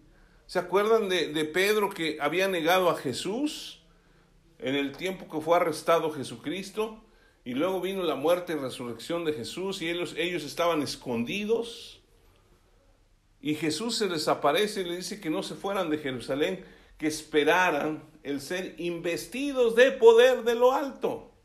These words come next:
El diablo se ha encargado de que la gente no crea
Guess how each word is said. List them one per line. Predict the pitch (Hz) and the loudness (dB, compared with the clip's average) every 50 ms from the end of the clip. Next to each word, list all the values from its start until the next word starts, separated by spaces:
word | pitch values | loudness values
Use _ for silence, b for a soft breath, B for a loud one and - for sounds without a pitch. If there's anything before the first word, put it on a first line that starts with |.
| _ _ _ _ _ _ _ _ _ _ _ _ _ _ _ _ _ _ - | _ _ _ _ _ _ _ _ _ _ _ _ _ _ _ _ _ _ -6
El | - 170 180 160 | -4 -4 -4 -4
diablo | 160 196 262 311 349 359 349 294 196 | -4 -4 -4 -4 -4 -4 -4 -6 -6
se | 190 - 220 233 | -2 0 2 2
ha | 247 | 2
encargado | 254 240 - - 185 160 151 139 151 196 208 196 147 131 135 135 147 156 151 - - - b b b b b b b b b | 2 -2 -2 -2 0 0 0 0 0 0 0 0 0 -2 -2 -4 -4 -6 -8 -12 -18 -20 b b b b b b b b b
de | 135 156 185 185 190 | -2 0 0 0 -2
que | - 196 190 | -4 -4 0
la | 185 180 175 | 0 0 0
gente | 175 - - 240 269 269 262 - - 202 202 | 0 -2 -4 -2 -2 -2 -4 -4 -4 -4 -4
no | 185 151 180 208 247 269 262 - | -4 0 4 4 4 4 4 0
crea | - - 226 277 294 285 214 147 139 156 175 - B | -4 -2 -2 0 2 2 2 2 2 0 -4 -8 B